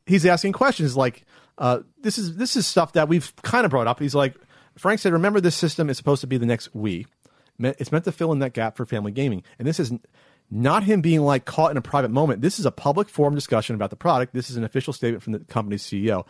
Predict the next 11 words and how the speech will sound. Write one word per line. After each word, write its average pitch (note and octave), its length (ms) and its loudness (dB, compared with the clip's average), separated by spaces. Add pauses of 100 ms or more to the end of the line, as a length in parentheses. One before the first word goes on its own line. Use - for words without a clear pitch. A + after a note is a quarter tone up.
(100)
pertaining A#2 380 -6
to A2 100 -10
the G2+ 80 -6
gaming G2+ 260 -6
racist B2 340 -6
thing. - 180 -18 (400)
Tommy F#3 320 0
is B2+ 100 0
so, F3+ 560 2 (540)
um, A2+ 480 0 (1000)
I-, - 100 -8